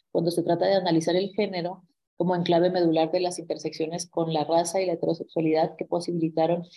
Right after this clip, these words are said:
el avance colonial. Es decir, los críticos de la decolonialidad se muestran laxos discursivamente con las imposiciones de género y de la heteronorma,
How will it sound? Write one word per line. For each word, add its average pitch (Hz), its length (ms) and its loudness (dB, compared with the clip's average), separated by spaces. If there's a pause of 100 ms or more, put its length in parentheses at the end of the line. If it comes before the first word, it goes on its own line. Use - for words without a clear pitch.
(160)
el 170 140 2
avance 156 320 2
colonial. 147 640 -2
Es 190 120 0
decir, 202 380 0 (240)
los 185 160 -2
críticos 196 400 0
de 190 80 2
la 175 100 4
decolonialidad 160 720 0
se - 140 -10
muestran 165 320 -4
laxos 170 320 -2
discursivamente 165 800 0
con 175 180 -4
las 156 160 -4
imposiciones 160 600 -4
de 170 100 -2
género 160 420 0
y 175 80 6
de 165 80 2
la 151 80 0
heteronorma, 170 640 -4